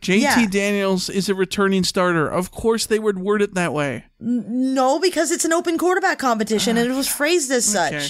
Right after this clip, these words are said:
Speaker 2: Just
Speaker 1: Okay.
Speaker 2: like
Speaker 1: It
Speaker 2: Justin
Speaker 1: really ain't
Speaker 2: Diedrich
Speaker 1: that
Speaker 2: isn't gonna
Speaker 1: deep.
Speaker 2: be starting this year, but he's still, it's still couched that way. Kanai
Speaker 1: But
Speaker 2: Mauga.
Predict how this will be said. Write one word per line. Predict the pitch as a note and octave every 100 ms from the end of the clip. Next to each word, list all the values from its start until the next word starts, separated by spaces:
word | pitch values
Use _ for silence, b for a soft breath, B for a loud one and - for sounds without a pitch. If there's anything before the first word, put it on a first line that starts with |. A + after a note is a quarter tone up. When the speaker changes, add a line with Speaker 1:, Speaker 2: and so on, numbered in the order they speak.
| - _
Speaker 2:
Just | - E4
Speaker 1:
Okay. | F4 E4+
Speaker 2:
like | F#3
Speaker 1:
It | A3+
Speaker 2:
Justin | D4 D4 D4
Speaker 1:
really | D#4+ C#4+
ain't |
Speaker 2:
Diedrich | A#3 G#3+
Speaker 1:
that |
Speaker 2:
isn't | D#4 E4
gonna | D#4+
Speaker 1:
deep. | D4
Speaker 2:
be |
starting | C#4 - A3 A3 A3 A3
this | G#3
year, | G#3+ G3+ A#3 E4 _ _
but | B3+ A#3+ F3
he's | - A#3+ C4+
still, | - C#4+ D#4+ D#4 D#4 - D#3+ A3+ -
it's | - A3 -
still | D4+
couched | D4 A#3 D#4 G4 - G#3
that | A#3+ A3
way. | G#3+ A3+ E4 F4 B -
Kanai | D#4+ F#4 G#4 G#4+
Speaker 1:
But |
Speaker 2:
Mauga. | F#4 F#4+ C4+